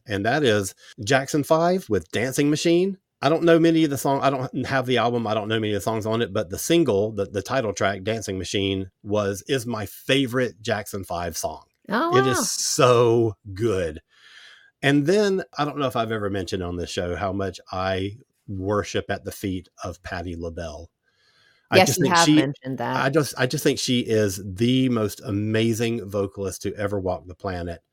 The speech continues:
Speaker 1: All deference to Aretha Franklin, but
Speaker 2: Mm.
Speaker 1: Patti LaBelle takes it for me. And LaBelle puts out their, their album Nightbirds, which they only released one single from that album.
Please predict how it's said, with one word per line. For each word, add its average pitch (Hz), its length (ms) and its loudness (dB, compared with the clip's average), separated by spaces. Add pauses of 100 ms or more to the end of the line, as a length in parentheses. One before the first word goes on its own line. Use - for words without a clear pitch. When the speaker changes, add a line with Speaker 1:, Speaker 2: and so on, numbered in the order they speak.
(140)
Speaker 1:
All 131 200 2
deference 123 600 -2
to 107 460 2
Aretha 107 320 -2
Franklin, 87 520 -8
but 95 320 2
Speaker 2:
Mm. 147 260 -8
Speaker 1:
Patti 110 300 0
LaBelle 92 300 0
takes 98 280 -2
it 90 100 -10
for 95 100 -10
me. 95 200 -2 (240)
And 131 320 0
LaBelle 131 560 6
puts - 320 2
out 113 320 2
their, 107 160 0
their 113 180 0
album 107 300 0
Nightbirds, 127 640 2
which 143 160 0
they 156 140 4
only 214 260 2
released 202 420 4
one 175 240 2
single 190 300 2
from 131 160 0
that 135 160 0
album. 110 400 -2